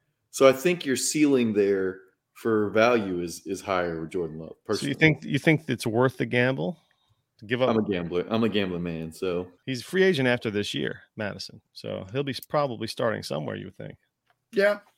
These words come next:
Speaker 3: that's a good point. I mean, Justin's point about, you know, in a sixteen team league, Love is going to be a starter perhaps, but I'm just so down on Love to begin with.
Speaker 1: Yeah, I think everybody
Speaker 3: Like,
Speaker 1: is, but
Speaker 3: that doesn't really, giving up Madison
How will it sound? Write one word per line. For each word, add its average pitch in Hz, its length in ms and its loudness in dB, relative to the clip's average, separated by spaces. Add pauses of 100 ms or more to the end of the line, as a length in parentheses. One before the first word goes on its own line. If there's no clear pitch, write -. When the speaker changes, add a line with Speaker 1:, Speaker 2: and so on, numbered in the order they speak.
(260)
Speaker 3:
that's 185 180 -2
a 233 40 -2
good 190 180 4
point. 139 300 2
I 143 40 0
mean, 151 160 0
Justin's 180 360 2
point 147 260 0
about, 120 360 0 (320)
you 139 80 -6
know, 123 120 0
in 120 80 -2
a - 20 -4
sixteen 135 420 -2
team 117 280 -4
league, 117 340 0 (220)
Love 135 280 4
is 117 100 -2
going 123 220 0
to 110 60 -4
be 113 80 2
a 110 60 0
starter 123 340 2
perhaps, 120 500 2
but 110 300 -2 (600)
I'm 175 220 4
just 160 260 2
so 143 200 8
down 131 280 4
on 120 160 2
Love 113 200 0
to - 80 -20
begin 104 360 -6
with. 156 460 0
Speaker 1:
Yeah, 95 140 0
I 92 40 2
think 92 220 -2
everybody 87 480 0
Speaker 3:
Like, - 0 -
Speaker 1:
is, 82 100 -10 (140)
but 87 100 -16 (220)
Speaker 3:
that 147 140 4
doesn't 151 200 4
really, 139 180 4
giving 139 380 0
up 143 80 6
Madison 127 720 0